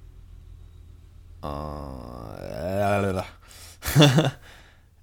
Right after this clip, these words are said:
you guys have different outlets to plug in your stuff. You drive on a different side of the road, but, you know, that's it. That's really all the differences there are. Um, you guys have universal health care. I know that.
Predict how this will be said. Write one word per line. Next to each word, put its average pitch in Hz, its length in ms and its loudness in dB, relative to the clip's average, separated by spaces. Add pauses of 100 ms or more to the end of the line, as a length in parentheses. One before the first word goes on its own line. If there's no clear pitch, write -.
(140)
you 104 80 4
guys 101 120 2
have 95 120 -2
different 87 320 -2
outlets 64 400 -6
to - 60 -16
plug 78 240 -6
in 78 100 -6
your 78 140 -6
stuff. 143 760 -2
You 92 300 -4
drive 95 400 0
on 98 180 0
a 98 80 0
different 104 360 -2
side 107 260 2
of 107 80 2
the 107 100 2
road, 135 460 4
but, 113 240 0 (800)
you 127 100 -4
know, 127 300 2 (360)
that's - 220 -2
it. 185 220 0 (100)
That's 101 180 -6
really 165 160 2
all 135 200 4
the 117 100 4
differences 110 560 -2
there 95 180 2
are. 151 340 0 (2500)
Um, 92 560 -6 (240)
you 98 100 -2
guys 95 380 0
have 90 420 -2
universal 92 680 -4
health 104 340 -4
care. 160 340 0
I 113 80 0
know 101 220 -2
that. 110 420 -2